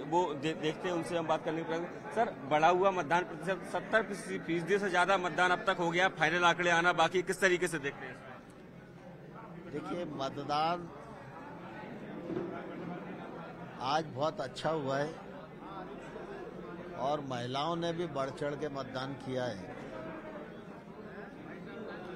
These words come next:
Speaker 2: ये मतदान का बढ़ना और महिलाओं का मतदान बढ़ना, ये मैं समझता हूँ भारतीय जनता पार्टी के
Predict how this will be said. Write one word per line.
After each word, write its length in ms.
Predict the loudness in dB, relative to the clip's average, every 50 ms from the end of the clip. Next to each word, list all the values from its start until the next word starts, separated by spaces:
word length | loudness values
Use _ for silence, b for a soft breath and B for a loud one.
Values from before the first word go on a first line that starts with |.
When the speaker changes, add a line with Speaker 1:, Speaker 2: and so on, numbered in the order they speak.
| -10 -10 -10 -10 -10 -10 -8 -4 -4
Speaker 2:
ये 120 | -4 -2 -2
मतदान 580 | -2 -4 -4 -4 -6 -4 -2 -2 -2 -2 -2 -2
का 120 | -2 -2 0
बढ़ना 400 | 0 -2 -2 -2 -2 -2 0 0 0
और 120 | 0 0 -2
महिलाओं 500 | -4 -4 -4 -4 -4 -2 -2 -2 -2 -4 -4 -6
का 220 | -2 0 2 4 4 2 0 -4 -8 -10
मतदान 600 | -8 -8 -8 -6 -6 -4 -4 -4 -4 -6 -8 -10 -10 -14 -16 -16 -14 -12 -12 -12 -12 -12 -12 -12 -14 -14 -14 -14 -14 -12 -10 -8 -6
बढ़ना, 380 | -4 -2 -2 -2 0 0 0 -2 -2 -6 -6 -8 -8 -10 -10 -12 -12 -12 -12 -12 -12 -12 -14 -14 -14 -12 -8 -6
ये 100 | -6 -4
मैं 160 | -4 -4 -6 -6
समझता 380 | -6 -6 -8 -8 -6 -4 -4
हूँ 140 | -4 -2 -2
भारतीय 340 | -4 -4 -4 -4 -6 -6 -6
जनता 300 | -6 -6 -6 -4 -4 -4 -4
पार्टी 300 | -4 -6 -6 -6 -6 -8
के 100 | -8